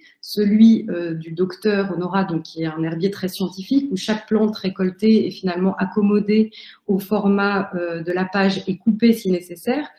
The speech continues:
Finalement, l'herbier ne s'adapte pas au format de la plante, alors que dans l'herbier d'Herman de Vries, c'est plutôt le contraire, puisque chaque plante est encadrée dans un format qui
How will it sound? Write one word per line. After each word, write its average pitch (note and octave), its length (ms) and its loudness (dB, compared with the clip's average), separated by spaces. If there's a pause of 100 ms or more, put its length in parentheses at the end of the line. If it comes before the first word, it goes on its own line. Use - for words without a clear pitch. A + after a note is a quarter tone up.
(160)
Finalement, F#3+ 320 2
l'herbier G3+ 400 4
ne G#3+ 80 4
s'adapte F3 440 -4
pas C#4 380 -4
au F3 60 -6
format F3 340 -6
de E3 60 -8
la E3+ 80 -6
plante, A#3 300 -2
alors F3+ 240 -4
que F#3 80 -6
dans F#3 220 2
l'herbier G#3 360 4
d'Herman F3+ 340 -4
de F3 100 -6
Vries, G#3+ 440 2 (520)
c'est G3 200 -4
plutôt A3 240 2
le C4 100 4
contraire, A#3 440 0
puisque G#3+ 260 -4
chaque G#3+ 320 -2
plante A3+ 240 4
est F3+ 140 -4
encadrée F#3 520 0
dans F#3+ 220 0
un E3+ 80 -10
format G#3 440 -2
qui G3+ 160 -10